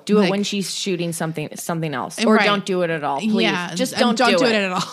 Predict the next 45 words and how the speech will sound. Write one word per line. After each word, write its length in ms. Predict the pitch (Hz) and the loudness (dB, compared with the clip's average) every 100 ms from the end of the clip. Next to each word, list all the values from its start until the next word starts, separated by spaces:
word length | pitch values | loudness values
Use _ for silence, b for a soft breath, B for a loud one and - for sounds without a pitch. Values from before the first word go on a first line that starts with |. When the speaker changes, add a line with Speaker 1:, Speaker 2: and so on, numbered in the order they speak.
| - | -6
Speaker 2:
would 120 | 214 - | -4 0
Speaker 1:
If 40 | |
Speaker 2:
be 40 | 262 | 2
Speaker 1:
you 60 | |
Speaker 2:
the 80 | 277 | 4
Speaker 1:
have 140 | 294 | 4
to 60 | 339 | 2
Speaker 2:
l-, 100 | 302 | 2
the 80 | 220 | 2
most 340 | 220 190 185 | 4 2 0
chill. 260 | - 165 185 - | -4 -4 -4 -2
<laughs> 60 | |
Speaker 1:
if 200 | 214 208 | -2 0
you 100 | 262 | 0
have 140 | 285 - | 2 2
to 100 | 339 | 2
hire 420 | 262 233 240 247 | 2 2 2 2
a 220 | 220 - _ _ - | 0 -4 _ _ -8
private 440 | - 190 190 202 | 0 2 2 0
investigator 800 | 202 190 175 170 190 190 190 185 | 0 0 0 -2 -2 0 2 4
on 180 | 170 175 | 2 2
your 300 | 170 175 165 | 0 0 -2
spouse, 600 | - - 160 170 190 - - | -4 0 2 2 0 -6 -4
there's 280 | 185 175 170 | 2 2 2
something 600 | - 175 170 202 190 185 | -2 -2 -2 0 0 -2
wrong. 640 | 147 160 160 160 185 202 196 | -2 2 2 4 2 -2 -2
Either 560 | - 170 175 170 165 - - | -2 2 4 2 0 -6 -2
that 120 | 151 | 0
you, 220 | 143 170 | 0 -4
sh-, 120 | 160 - B B B - | -4 -12 B B B -6
something's 440 | - 254 277 254 | 0 0 2 0
wrong. 360 | 175 151 123 - | 2 0 -2 -2
Speaker 2:
Yeah, 300 | 214 214 - - _ - | 2 2 0 -14 _ -2
your 160 | 226 | 2
relationship 640 | 226 220 196 190 175 165 165 | 4 4 2 2 0 -2 -2
is 100 | 156 | -2
not 380 | 156 151 - - | -2 -2 -8 -8
Speaker 1:
It's, 120 | - | -4
Speaker 2:
solid. 380 | 180 127 131 127 | -2 -4 -4 -2
Speaker 1:
it's 160 | 180 214 | 0 2
not 240 | 208 190 | 2 4
going 280 | 180 151 143 | 4 4 2
Speaker 2:
Yeah. 40 | |
Speaker 1:
well. 300 | 135 - 151 151 | -2 -4 -6 -8
Speaker 2:
Yeah. 220 | 170 | -8